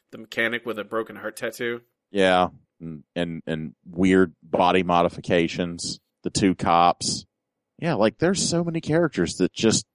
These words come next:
Speaker 2: pop in to say hi and then they do nothing.
Speaker 1: Yeah, you,
Speaker 2: That
Speaker 1: I, yeah.
Speaker 2: that, that, that's not, that's neither smart nor economical
Speaker 1: Don't,
Speaker 2: storytelling.
Speaker 1: don't, don't do that. Uh, I'm gonna do not buy.
Speaker 2: Instead of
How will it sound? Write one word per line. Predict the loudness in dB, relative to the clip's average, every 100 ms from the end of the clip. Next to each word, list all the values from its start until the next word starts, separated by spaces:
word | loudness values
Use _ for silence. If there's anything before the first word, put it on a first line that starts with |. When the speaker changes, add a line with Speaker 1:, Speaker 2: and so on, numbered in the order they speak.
| -2
Speaker 2:
pop | 2 4 4
in | 2
to | 0
say | 2 2
hi | 2 2 2 2
and | 0 -4
then | -4
they | -2 -2
do | -4
nothing. | -2 -2 -2 -6 -10 _ _ _ -20 -20 _
Speaker 1:
Yeah, | -4 -4
you, | -4 -6
Speaker 2:
That | -2 -2
Speaker 1:
I, | -2 _ -14
yeah. | -12 -2
Speaker 2:
that, | 0 4
that, | 2 2 0
that's | 0 2
not, | 4 4 4
that's | 2 0
neither | -2 0 0
smart | -2 0 2 2
nor | 0
economical | -2 -2 -2 0 -2 -4
Speaker 1:
Don't, | -4
Speaker 2:
storytelling. | -2 0 -2 -4 -4 -4 -4
Speaker 1:
don't, | -8
don't | -10 -10
do | -10 -10
that. | -10 -14 _ 4
Uh, | 6 8
I'm | 6
gonna | 4 0
do | -4 -8
not | -8 -10
buy. | -10 -12 -16 _ _ _ _ _ _ _ _ _ _
Speaker 2:
Instead | 0 2 0 0 4 6 6
of | 4